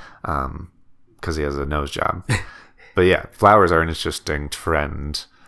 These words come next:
Speaker 2: Yeah, well, and he hates roses, and
Speaker 1: Yeah.
Speaker 2: he gets a shitload of roses,
Speaker 1: <laughs> Yeah.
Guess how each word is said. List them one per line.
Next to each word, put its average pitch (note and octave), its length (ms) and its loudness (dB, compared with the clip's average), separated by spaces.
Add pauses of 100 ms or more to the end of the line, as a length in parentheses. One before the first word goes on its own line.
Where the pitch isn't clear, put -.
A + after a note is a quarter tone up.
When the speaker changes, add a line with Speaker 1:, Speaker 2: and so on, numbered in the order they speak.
Speaker 2:
Yeah, C#3 320 6
well, C#3+ 200 8
and A#2 100 4
he G#2 120 -2
hates - 520 -2
roses, G#2+ 720 -4
and - 160 -2
Speaker 1:
Yeah. D#2+ 140 6
Speaker 2:
he D2+ 80 4
gets C3+ 200 2
a - 40 -14
shitload B2+ 540 0
of A2 180 -2
roses, A2+ 760 6
Speaker 1:
<laughs> F2 40 0
Yeah. E2 160 0